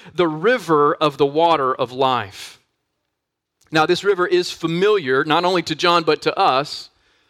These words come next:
for a couple of reasons. First, it's, it's familiar because this is the river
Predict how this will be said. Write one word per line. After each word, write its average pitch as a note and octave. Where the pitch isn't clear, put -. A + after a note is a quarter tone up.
for F3
a E3+
couple F3+
of B2
reasons. -
First, G3
it's, -
it's -
familiar F3
because D#3+
this B3
is A#3
the F#3+
river F#3+